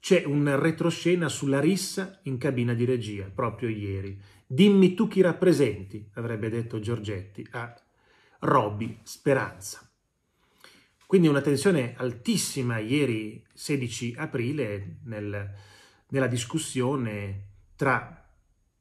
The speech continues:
il blocco di sinistra e i leghisti sul tema delle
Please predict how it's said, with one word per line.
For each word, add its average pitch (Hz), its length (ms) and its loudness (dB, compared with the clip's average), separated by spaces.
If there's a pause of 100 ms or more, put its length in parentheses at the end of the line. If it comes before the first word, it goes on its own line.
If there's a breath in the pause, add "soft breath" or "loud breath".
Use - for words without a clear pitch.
(140)
il 123 340 0
blocco 120 800 0
di 120 100 -6
sinistra 139 720 -2 (480 soft breath)
e 147 100 2
i 143 40 4
leghisti 123 580 0
sul 117 240 -6
tema 127 320 4
delle 113 460 -2